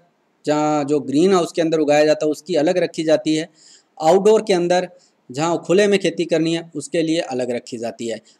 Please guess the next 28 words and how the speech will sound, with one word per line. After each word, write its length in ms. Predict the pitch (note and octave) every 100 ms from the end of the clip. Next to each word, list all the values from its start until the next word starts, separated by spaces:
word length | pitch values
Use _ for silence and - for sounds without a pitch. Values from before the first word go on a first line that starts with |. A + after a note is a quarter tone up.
| -
हाइब्रिड 480 | - D#3 D#3+ G3+ G#3
किस्मों 360 | G#3 G3 G3
की 140 | G3 G3+
अलग 280 | F3+ G3 F#3+
होती 300 | F#3 F#3+ F#3+
है 380 | F#3 F#3 _ _ -
और 120 | -
उधर 340 | - F3+ G3+ G3
दूसरी 300 | D#3 D#3 G#3
किस्में 380 | F#3 D#3+ E3+
जो 120 | E3 E3
जनरल 400 | D3+ C#3+ F3 F3
सी 140 | F#3
रहती 240 | E3 D3+
हैं 60 | E3+
उनकी 260 | D#3+ D#3 F#3+
अलग 240 | C3+ B2
रखी 240 | A#2 -
जाती 280 | A#2 A2 A#2+
है। 80 | G#2+ _ - - - _
तो 200 | F3+ F3+
प्रोटेक्टेड 540 | F3+ F3+ F3 D#3 A3 G3
कल्टीवेशन 560 | G3 F3+ F#3+ F3+ F#3+
और 80 | F3+
आउटडोर 320 | D#3 D#3+ F3+
कल्टीवेशन 500 | F3+ D#3+ F3 E3+ F#3
के 80 | E3+
अंदर 280 | E3 E3+ F3